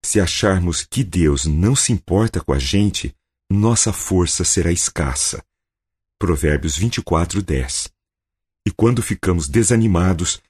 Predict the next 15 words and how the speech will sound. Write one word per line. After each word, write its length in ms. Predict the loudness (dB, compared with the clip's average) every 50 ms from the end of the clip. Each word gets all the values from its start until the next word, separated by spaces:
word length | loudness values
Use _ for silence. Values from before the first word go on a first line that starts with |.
| _ _ _
e 60 | -4
perdemos 680 | 2 4 2 2 4 2 2 2 2 2 0 0 0 0
a 80 | -2
fé 260 | -2 -2 0 2 2 2
no 160 | 2 2 0
amor 340 | 0 0 0 2 2 0 0
de 160 | -2 -6 -6
Deus, 440 | 0 2 2 4 4 2 0 -4 -6 _ _ _ _ _
nos 160 | 0 0 0
tornamos 640 | 2 2 2 2 2 2 0 2 2 0 0 0 0
um 160 | 0 0 2
alvo 320 | 2 2 0 0 -2 -4
fácil 560 | -8 -8 -8 -2 -2 0 0 0 0 -2 -2 -2
para 200 | 0 0 0 0
Satanás. 680 | 0 -2 -2 0 0 0 0 -2 -4 -4 -6 -8 -8